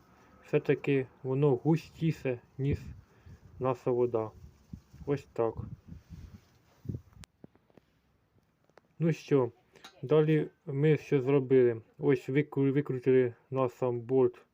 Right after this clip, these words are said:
зливний масла від нашого піддону.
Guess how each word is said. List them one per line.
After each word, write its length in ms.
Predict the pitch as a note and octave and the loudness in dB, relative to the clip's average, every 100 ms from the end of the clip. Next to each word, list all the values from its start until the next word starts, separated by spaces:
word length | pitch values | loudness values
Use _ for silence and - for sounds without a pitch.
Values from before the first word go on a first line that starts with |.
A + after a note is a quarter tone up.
| _ _ _ _ _ | _ _ _ _ _
зливний 680 | B2 C3+ C#3 C3+ C3 A#2+ G#2+ B2 | -8 0 2 2 2 0 -2 -4
масла 580 | B2 B2 - A#2+ A2+ - _ _ _ _ _ - | 0 0 -2 -6 -6 -8 _ _ _ _ _ -10
від 120 | C3+ | -2
нашого 300 | C3+ - C3+ | -2 0 -4
піддону. 600 | - D3 F3 F3+ F3 | -2 -2 2 4 2